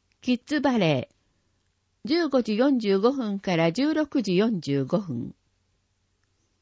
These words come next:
十三、キッズラクロス。十六時四十五分から十七時四十五分。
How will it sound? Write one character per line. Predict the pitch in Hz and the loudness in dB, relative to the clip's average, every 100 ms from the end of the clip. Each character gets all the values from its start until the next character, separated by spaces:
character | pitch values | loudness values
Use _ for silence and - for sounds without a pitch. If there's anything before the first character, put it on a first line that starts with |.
| _ | _
十 | 208 285 208 | -4 0 0
三、 | - 175 165 - - _ _ _ _ - | 0 -2 0 -4 -12 _ _ _ _ -6
キ | 233 | -6
ッ | - | -4
ズ | - 311 | -2 0
ラ | 302 | 0
ク | - | 0
ロ | 160 | -4
ス。 | 160 - 135 - _ _ _ _ _ | -4 -4 -8 -8 _ _ _ _ _
十 | 190 294 320 | -8 -4 0
六 | 330 320 311 | -2 -2 -2
時 | 208 | 2
四 | 220 302 240 | 4 4 4
十 | 190 180 | 2 4
五 | 220 | 2
分 | 262 196 185 | 0 -4 -2
か | 180 | 0
ら | 165 165 | 2 2
十 | 202 311 | 0 0
七 | 320 302 277 | 2 2 0
時 | 180 175 | 0 0
四 | 247 208 | 0 0
十 | 160 135 131 | -2 -2 -2
五 | 175 | -2
分。 | 202 139 120 | -4 -8 -10